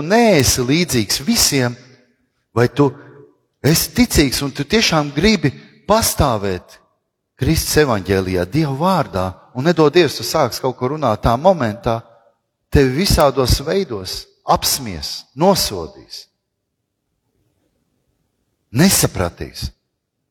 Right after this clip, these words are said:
Un tas liks apklusinot viņos šo Kristu ba-, Kristus balsi. Nav jābūt pravietim, lai mēs varētu paredzēt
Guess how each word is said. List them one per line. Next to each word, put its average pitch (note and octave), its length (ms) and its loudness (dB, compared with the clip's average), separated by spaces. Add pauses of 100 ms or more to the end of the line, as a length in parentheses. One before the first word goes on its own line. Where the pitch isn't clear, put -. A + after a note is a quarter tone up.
(160)
Un A#2+ 140 -4
tas E3+ 240 4
liks E3 240 -2
apklusinot B2 720 -2
viņos B2+ 460 -6
šo F#2+ 180 -6
Kristu C#3 400 -6
ba-, - 220 -8
Kristus C3+ 420 -6
balsi. C#3 600 -6 (1900)
Nav F#3+ 160 6
jābūt D#3+ 460 4
pravietim, B2 600 2
lai A#2+ 140 2
mēs B2+ 220 -4
varētu C#3+ 340 2
paredzēt B2 560 2